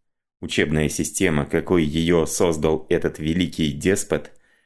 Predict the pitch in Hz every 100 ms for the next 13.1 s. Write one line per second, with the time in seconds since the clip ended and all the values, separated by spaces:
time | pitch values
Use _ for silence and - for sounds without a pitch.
0 | _ - 95 120 127 - 117 107 107 98
1 | 113 135 - 135 - 110 101 107 101 -
2 | 101 104 113 110 80 80 76 101 123 -
3 | - _ - 123 180 160 104 - 110 101
4 | 76 73 73 - - 170 180 139 139 135
5 | 82 76 76 90 147 147 98 82 76 -
6 | - 101 92 82 - 85 80 87 78 76
7 | 80 71 - 76 71 - - _ 95 95
8 | 92 110 110 87 78 78 73 73 - 78
9 | 85 110 - 76 71 - - _ _ -
10 | 143 131 139 127 123 - 180 160 139 120
11 | 117 139 127 - 117 113 110 104 110 101
12 | 98 - - _ - 120 135 76 87 110
13 | -